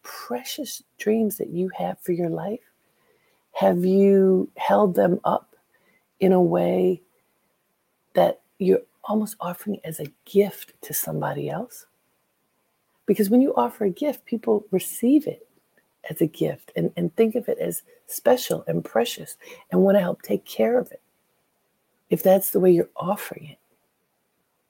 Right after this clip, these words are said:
Have you done that, or have you kinda fallen short? Have you, have you swallowed your power and not engaged it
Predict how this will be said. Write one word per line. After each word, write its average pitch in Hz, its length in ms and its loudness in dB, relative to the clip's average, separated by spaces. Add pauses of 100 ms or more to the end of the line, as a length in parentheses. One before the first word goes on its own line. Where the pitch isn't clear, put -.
(640)
Have 180 140 -2
you 180 120 2
done 226 260 -2
that, 285 260 0
or 196 100 -2
have 180 200 -4
you 185 100 0
kinda 180 400 -4 (180)
fallen 175 300 0
short? - 380 -2
Have 170 180 -10
you, 170 240 4 (760)
have 175 200 -2
you 170 480 8 (1120)
swallowed 185 1160 2 (580)
your 160 520 0 (840)
power - 460 -4 (1040)
and 165 120 -2
not 165 180 2
engaged 165 640 -2
it - 120 -12